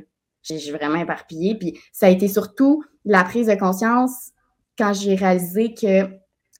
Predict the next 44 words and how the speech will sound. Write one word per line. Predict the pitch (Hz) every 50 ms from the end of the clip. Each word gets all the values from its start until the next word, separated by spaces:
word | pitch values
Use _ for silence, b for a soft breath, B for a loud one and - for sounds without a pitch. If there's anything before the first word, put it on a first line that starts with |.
| _ _ _
sais, | 226 220
pour | 220 220 208
moi, | 220 254
ça | 277 254
a | 208
toujours | 190 202 202 226 254 247
été | 226 196 190 202
important | 185 175 175 - 175 170 - - - 202 202 220 262 254 B B B B B B B B -
un | 175 180
peu | 180 - 220 247 247
que | - 196
l'image | 190 185 185 190 196 220 - -
que | - 196
je | 190 -
projette, | - - 185 180 175 165 175 185 185 214 254 254 - _ _
puis | -
je | 185 - -
pense | - 208 233 233
que | -
c'est | - 190
ça | 190 202
pour | 202 196 196 190
tout | 190 190
le | 180 180
monde, | 180 185 208 240 262 269 269 B B B B
soit | - - - 214 202 202 208 214 226 233 240 - - - - - - - - - _ 190
correspondre | - 208 202 208 196 190 190 - 208 220 240 233 202
à, | 175 170 160 160 165 170 175 - - 190 202 214 233 277 277 -
à, | - 175 170 - - _ _ _ _ _ _ _ _ _ _ _ _ _ _ -
ben, | 185 185 180
l'image | 185 190 208 226 254 269 -
que | - 233
les | 196 196 190
autres | 220 240 240 240
ont | 208
de | 190 190
moi | 196 208 240
correspond | 247 247 208 185 190 190 - 214
à | 214 -
l'image | 190 180 180 185 190
que | - 190
j'essaie | 170 170 170 190 185
de | 175
projeter. | - - - - - - - - -